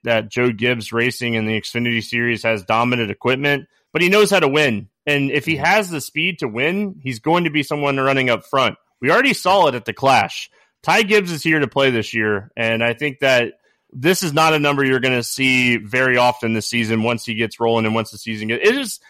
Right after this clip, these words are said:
Speaker 1: night and day season just in general for him last year. He learned a lot at the first half of the year, and we saw him competing in the second half of the year, and I think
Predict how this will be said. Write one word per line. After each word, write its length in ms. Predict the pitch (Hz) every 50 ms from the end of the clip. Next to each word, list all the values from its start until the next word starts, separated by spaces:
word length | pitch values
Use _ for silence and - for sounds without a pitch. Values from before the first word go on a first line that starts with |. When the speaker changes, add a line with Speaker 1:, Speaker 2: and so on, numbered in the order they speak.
| _ _ _
Speaker 1:
night 300 | - 147 175 214 262 262
and 120 | 226 185 135
day 340 | 156 170 185 180 151 135
season 440 | 120 - - 160 175 165 151 151 135
just 200 | 117 143 139 -
in 80 | 143 117
general 360 | 104 123 139 147 147 139 127
for 300 | - - 120 113 113 110
him 260 | 104 117 110 107 104
last 320 | 107 107 107 107 - - -
year. 120 | 113 110
He 80 | 117 117
learned 380 | 123 139 180 208 226 247 233
a 40 | 226
lot 300 | 175 127 127 131 143 156
at 80 | 160 151
the 80 | 135 131
first 300 | - 147 151 156 - -
half 240 | 156 151 147 -
of 40 | 147
the 80 | 135 131
year, 260 | 127 127 143 160 170
and 140 | 170 147 127
we 120 | 135 135
saw 260 | 127 - - 180 190
him 100 | 196 175
competing 580 | 143 - 135 113 - - 156 151 143 143 135 127
in 100 | 120 120
the 100 | 117 110
second 320 | - - 123 117 - 117
half 220 | 117 110 107 104 -
of 80 | 104
the 60 | 104 104
year, 220 | 104 104 107 107
and 120 | 104 104
I 60 | 107 110
think 280 | - 156 156 127 -